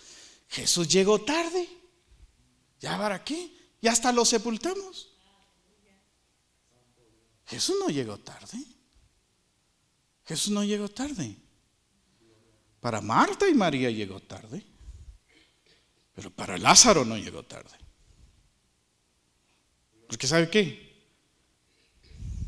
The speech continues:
Se cuenta el relato así. Un compositor cristiano, años atrás,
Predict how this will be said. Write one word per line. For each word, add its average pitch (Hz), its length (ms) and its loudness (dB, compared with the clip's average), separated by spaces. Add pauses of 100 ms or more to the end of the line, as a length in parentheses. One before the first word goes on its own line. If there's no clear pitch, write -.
Se 147 220 -6
cuenta 165 380 4
el 160 80 2
relato 135 520 0
así. 131 720 -4 (1500)
Un 135 120 -2
compositor 139 640 -2
cristiano, 127 800 -2 (540)
años 147 400 2
atrás, 110 640 -6